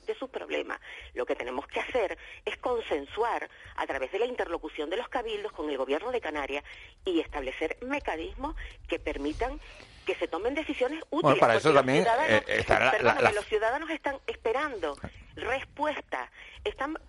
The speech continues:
Speaker 1: vamos a ver, y nos vemos pendientes y en titulares, eh, mociones de censura, eh, mm, eh,
Speaker 2: Estamos
Speaker 1: problemas y debates municipales. Es que estamos en otra historia, señores.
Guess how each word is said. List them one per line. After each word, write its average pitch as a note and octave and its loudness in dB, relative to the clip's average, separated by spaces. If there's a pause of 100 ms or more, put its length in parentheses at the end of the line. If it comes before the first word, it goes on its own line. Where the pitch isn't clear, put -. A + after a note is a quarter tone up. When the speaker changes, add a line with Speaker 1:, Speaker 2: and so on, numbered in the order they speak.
(160)
Speaker 1:
vamos E3+ -4
a - -8
ver, D4 -2
y E3 0
nos E3 0
vemos E3+ -2
pendientes C#4+ -2
y - -2
en G#3 -4
titulares, F4 0 (400)
eh, D#3 2 (180)
mociones D#3 -2
de D#3 -10
censura, D4+ -2 (320)
eh, D#3+ 4 (260)
mm, D3+ -8 (220)
eh, D#3 4 (160)
Speaker 2:
Estamos D#3+ 6
Speaker 1:
problemas G3+ 0
y F#3+ 0
debates F#3 0
municipales. C4 -4
Es G#4+ -6
que - -8
estamos C4+ -6
en B3 0
otra B3 -2
historia, B3+ -2
señores. C3 -6